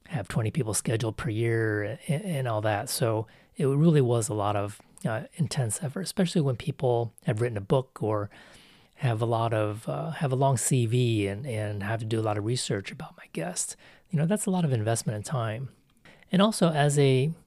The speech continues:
as a listener of podcasts, I really enjoy not having advertising interruptions. So I, you know, even though I had a sponsor and had ads at some point,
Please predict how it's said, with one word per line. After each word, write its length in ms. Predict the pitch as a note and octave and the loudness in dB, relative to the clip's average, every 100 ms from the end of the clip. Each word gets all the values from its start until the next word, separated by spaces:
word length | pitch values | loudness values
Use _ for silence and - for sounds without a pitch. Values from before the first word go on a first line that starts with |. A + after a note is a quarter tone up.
| _ - _ _ _ - | _ -20 _ _ _ -4
as 160 | E3 C#3+ | 0 2
a 40 | |
listener 480 | C#3+ G3 - E3+ B2 | 2 2 6 6 6
of 140 | G#2 | 4
podcasts, 680 | C3 G#2 G#2 B2+ A2 A2 - | 2 2 2 -2 -2 -2 -2
I 40 | C#3 | -2
really 280 | F#3+ G#3+ | 2 4
enjoy 800 | E3+ B2+ B2 B2 B2+ B2+ B2 A#2+ - _ _ _ - | 4 2 2 4 4 4 2 -2 -8 _ _ _ 0
not 200 | C#3+ G#2+ | 0 2
having 540 | A#2+ A2+ A2 A2 B2+ - - | 2 2 2 0 -4 -10 -12
advertising 640 | D#3+ C3+ A#2+ C#3 G#2+ A2 | -6 -2 -2 0 0 0
interruptions. 680 | G#2 B2 A2 A2 - D3+ D3+ | -4 -4 -4 -4 -6 -6 -6
So 400 | - B2 G#2+ G#2+ | -6 -4 -2 -2
I, 160 | B2+ B2+ - - _ _ | -4 -6 -10 -20 _ _
you 260 | - G#3+ C#3+ | -18 -4 -2
know, 100 | B2+ | 0
even 200 | C#3+ D3+ | 2 4
though 80 | |
I 60 | C3 | 4
had 120 | C3+ | 2
a 40 | B2+ | 0
sponsor 500 | - A2+ A2 - G#2+ | 2 0 0 -2 -2
and 80 | |
had 180 | A2 A#2+ | -2 -2
ads 360 | C3 A2 A2+ A#2+ | 0 0 0 -2
at 100 | A2+ | -2
some 220 | - A2+ | -4 -4
point, 340 | - A2 A2 | -4 -4 -4